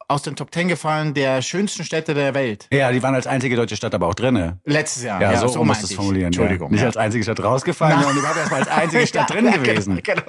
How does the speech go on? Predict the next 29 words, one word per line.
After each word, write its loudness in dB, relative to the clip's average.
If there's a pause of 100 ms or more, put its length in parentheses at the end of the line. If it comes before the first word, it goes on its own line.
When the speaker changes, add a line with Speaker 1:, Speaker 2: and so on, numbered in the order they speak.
Speaker 1:
so. -2 (220)
Aber 0
jetzt 0
raus. 2
Speaker 2:
Ja, 2
wundert 2
mich 2
ein 2
bisschen, 0
weil 2
eigentlich 2
ist -6
Frankfurt -6
ja 0
so -4
ein 0
Verkehrsknotenpunkt. 0
Da 2
ist -2
ja 2
Flughafen, 2
Bahnfahren, 0
Autos 0
ohne 2
Ende, 2
Autobahnkreuz 0
und -4
so. 0 (120)
Speaker 1:
Ja. 0